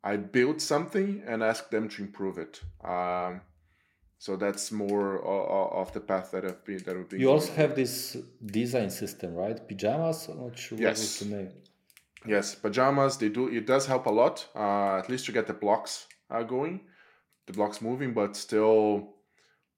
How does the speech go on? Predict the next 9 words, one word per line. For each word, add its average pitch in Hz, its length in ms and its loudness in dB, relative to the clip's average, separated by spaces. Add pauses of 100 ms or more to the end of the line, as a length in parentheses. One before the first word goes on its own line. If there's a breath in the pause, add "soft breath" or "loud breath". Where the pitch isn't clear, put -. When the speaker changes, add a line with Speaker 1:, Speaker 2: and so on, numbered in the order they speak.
(100)
Speaker 1:
uh, 90 380 4 (880)
from 107 400 2
the 104 60 -2
blocks 104 440 2
to 95 100 -12
something 95 360 -6
that 90 160 -2
it's, - 240 -10
uh, 85 340 -6